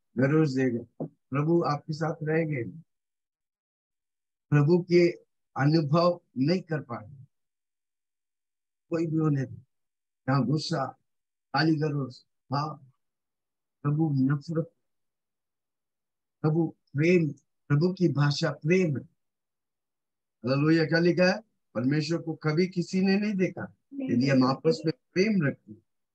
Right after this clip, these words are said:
Speaker 1: तो परमेश्वर हमें बना, बना रहता है, उसका प्रेम हम में सिद्ध होता है। व्यक्ति प्रेम, निरंतर प्रेम में बढ़ते रहे।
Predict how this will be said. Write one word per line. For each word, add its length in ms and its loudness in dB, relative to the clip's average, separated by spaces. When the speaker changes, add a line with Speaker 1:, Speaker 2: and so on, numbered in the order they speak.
Speaker 1:
तो 60 -4
परमेश्वर 560 0
हमें 420 -2
बना, 380 0
बना 240 2
रहता 500 -2
है, 140 -12
उसका 320 -2
प्रेम 400 -2
हम 120 0
में 140 2
सिद्ध 500 -8
होता 200 -12
है। 60 -20
व्यक्ति 300 -8
प्रेम, 540 0
निरंतर 480 2
प्रेम 360 -4
में 140 -4
बढ़ते 360 -4
रहे। 100 -8